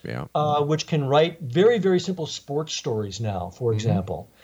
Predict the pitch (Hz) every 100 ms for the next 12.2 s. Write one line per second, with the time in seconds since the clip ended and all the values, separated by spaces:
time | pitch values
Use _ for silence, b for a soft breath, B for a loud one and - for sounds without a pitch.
0 | b b 151 143 139 135 127 - 214 196
1 | 170 180 147 123 147 139 233 160 120 117
2 | 151 143 127 123 127 175 247 113 101 -
3 | 123 110 117 113 95 - _ b b b
4 | _ _ 147 135 135 127 170 147 175 185
5 | 196 170 208 208 180 143 139 143 120 147
6 | 151 143 139 139 143 131 113 - 143 143
7 | 151 139 139 120 107 131 175 151 - _
8 | _ _ _ 92 107 139 208 - - 143
9 | 131 147 185 220 269 - b b - 160
10 | 165 165 156 156 151 131 247 240 165 147
11 | 175 180 180 170 - 180 165 160 143 151
12 | 147 143